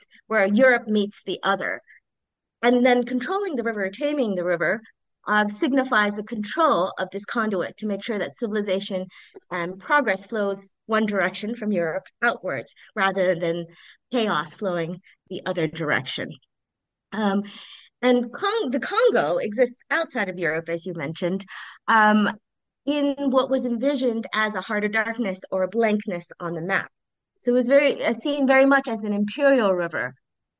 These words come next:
Um, and the taming of the Congo was about imposing a commercial rationality and imposing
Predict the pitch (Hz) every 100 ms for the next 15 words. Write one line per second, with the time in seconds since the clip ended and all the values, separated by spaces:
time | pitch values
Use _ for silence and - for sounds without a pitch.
0 | _ - 202 185 185 139 _ _ _ _
1 | _ 220 233 214 208 _ - 294 277 240
2 | 226 214 294 302 240 190 190 _ - _
3 | - 240 240 214 208 226 226 - 220 214
4 | 262 294 302 233 185 180 185 233 226 233
5 | 226 208 185 190 214 196 185 185 170 180
6 | - - - 208 208 262 277 277 220 185